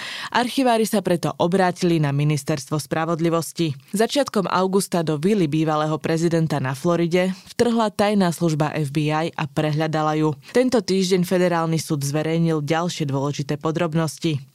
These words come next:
Z informácií od súdu vyplýva, že dokumenty v Trumpovej vile sa nachádzali v rôznych častiach domu. Ako vidno aj na fotografii, ktorú zverejnilo ministerstvo spravodlivosti, materiály boli premiešané a neusporiadané.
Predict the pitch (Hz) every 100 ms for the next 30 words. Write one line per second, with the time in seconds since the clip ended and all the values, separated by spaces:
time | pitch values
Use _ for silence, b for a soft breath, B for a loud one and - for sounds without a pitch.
0 | B B B B B 202 254 277 311 240
1 | 226 202 - 175 175 220 170 151 147 170
2 | 180 180 185 160 135 170 175 226 165 156
3 | 160 - 156 156 175 160 156 160 165 170
4 | 160 139 139 - 175 165 156 151 147 147
5 | 175 175 156 151 143 - 147 143 160 165
6 | 160 135 B B B B 226 277 226 233
7 | 233 196 156 175 180 220 160 143 160 160
8 | 175 151 139 135 151 165 151 147 143 151
9 | 156 143 160 143 139 131 139 139 147 156
10 | 156 165 - 185 190 B B B B 196
11 | 226 254 233 208 190 165 151 135 165 175
12 | 202 202 - 175 160 151 - 147 147 156
13 | 147 - 160 151 151 151 147 143 -